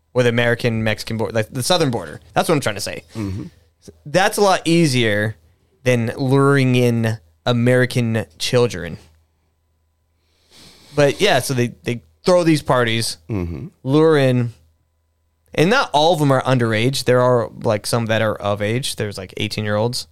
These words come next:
Speaker 2: Mm-hmm.
Speaker 1: but there, there are also teenagers there too. So that's, that's fucking weird. Bill Clinton just loved, he, he loved pussy and he loved younger girls. Like, it's, that's, that was, that was his thing. Ev-, and, ev-, and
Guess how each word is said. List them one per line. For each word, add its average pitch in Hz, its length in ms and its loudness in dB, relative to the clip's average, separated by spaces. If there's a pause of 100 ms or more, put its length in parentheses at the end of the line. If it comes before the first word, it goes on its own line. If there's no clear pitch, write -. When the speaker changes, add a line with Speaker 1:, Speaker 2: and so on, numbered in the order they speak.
(120)
Speaker 2:
Mm-hmm. 92 280 -6 (320)
Speaker 1:
but 123 160 2
there, 117 240 2
there 113 280 -2
are - 20 2
also 104 280 -2
teenagers 101 500 -6
there 95 140 -12
too. 98 260 -8
So - 140 -8
that's, 98 300 -10 (1000)
that's 113 180 -4
fucking 104 320 -6
weird. 98 300 -8 (880)
Bill 165 160 4
Clinton 214 160 0
just 151 160 0
loved, 120 260 2
he, 131 120 0
he 131 300 -2
loved 123 240 2
pussy 120 260 0
and 113 60 -4
he 110 80 -4
loved 107 280 -4
younger 104 260 -6
girls. 95 460 -8 (120)
Like, 95 160 -12
it's, 101 260 -10
that's, - 320 -6
that 117 180 -2
was, 120 240 -2 (280)
that 139 100 0
was 185 120 0
his 233 160 -2
thing. 180 300 0
Ev-, 127 160 0
and, 123 100 0
ev-, 131 300 0
and 123 260 0